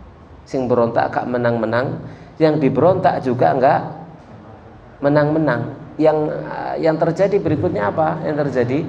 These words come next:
pertumpahan darah terus, ndak berhenti. Siapa sekalian rahimani wa rahimakumullahu taala. Maka yang tertumpah darahnya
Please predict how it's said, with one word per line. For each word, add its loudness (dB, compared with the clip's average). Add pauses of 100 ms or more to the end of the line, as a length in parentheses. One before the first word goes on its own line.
(360)
pertumpahan 0
darah 2
terus, -2
ndak -4
berhenti. -6 (640)
Siapa -2
sekalian 0
rahimani -4
wa -6
rahimakumullahu -6
taala. -4 (440)
Maka -2 (560)
yang 2
tertumpah 0
darahnya 2